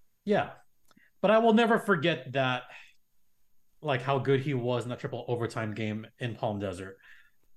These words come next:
or that epic winner take all that went to overtime.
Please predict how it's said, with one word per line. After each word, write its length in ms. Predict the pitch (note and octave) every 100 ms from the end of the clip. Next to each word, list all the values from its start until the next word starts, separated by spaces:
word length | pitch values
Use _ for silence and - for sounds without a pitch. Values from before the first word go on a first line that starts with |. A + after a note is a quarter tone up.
| -
or 260 | B2 A2
that 260 | A2 A2 -
epic 420 | C3 B2+ B2 - -
winner 300 | A#2+ B2+ A#2
take 260 | - A#2+ G#2+ -
all 300 | A#2+ G#2 G2+
that 220 | G2 F2 _ _ -
went 140 | G#2+
to 60 | G2
overtime. 480 | G#2+ F#2+ F2 F2